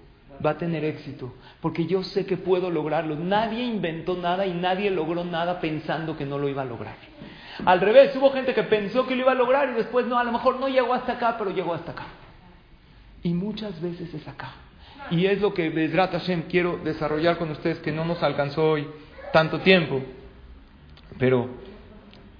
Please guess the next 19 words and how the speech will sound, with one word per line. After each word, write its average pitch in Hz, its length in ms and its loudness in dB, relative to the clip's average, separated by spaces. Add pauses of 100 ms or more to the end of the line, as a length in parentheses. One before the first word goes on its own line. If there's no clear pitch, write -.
(1500)
eh, 139 600 -2 (520)
quiero 196 220 8
decirles 170 520 0
una 180 200 0
idea 165 220 0
más, 165 220 -2 (800)
que 151 340 0
quiero 180 220 4
contestar 165 460 0
una 156 400 0 (100)
parte 175 260 4
muy 175 200 2
importante. 139 540 -4
Número 233 380 6
uno, 240 360 4 (640)
el 170 160 2 (100)
Hazon 180 340 2
Ish 240 260 -2
dice 202 360 -6